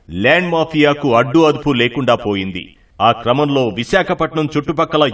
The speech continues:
ఎన్నెన్ని భూములు వైకాపా ప్రేతగణాల పొట్టలోకి పోయాయో లెక్కే లేదు.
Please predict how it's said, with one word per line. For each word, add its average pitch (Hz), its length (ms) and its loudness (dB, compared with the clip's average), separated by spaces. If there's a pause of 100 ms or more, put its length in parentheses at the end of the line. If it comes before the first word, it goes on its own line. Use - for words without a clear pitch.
ఎన్నెన్ని 165 400 -2
భూములు 147 600 -2
వైకాపా 170 560 0
ప్రేతగణాల 147 840 -2
పొట్టలోకి 135 600 -2
పోయాయో 113 640 2
లెక్కే 110 560 -2
లేదు. 90 260 -6